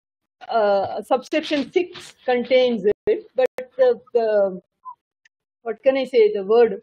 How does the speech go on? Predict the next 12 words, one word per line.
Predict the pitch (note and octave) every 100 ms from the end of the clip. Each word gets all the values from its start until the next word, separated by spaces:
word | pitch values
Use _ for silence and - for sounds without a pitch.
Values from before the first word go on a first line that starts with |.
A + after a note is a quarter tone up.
| - B3
the | C4
mood | A#3 F4+ G4+ F#4+
of | E4+ - -
the | C4 -
whole | B3 D4 E4
N | D#4+ C4+ C4+
E | D4+ D4+
P | D#4 D4+
has | B3 C4 - -
that | B3+ G#3+ - - -
concept | A3 A3 A#3 -
of, | A#3+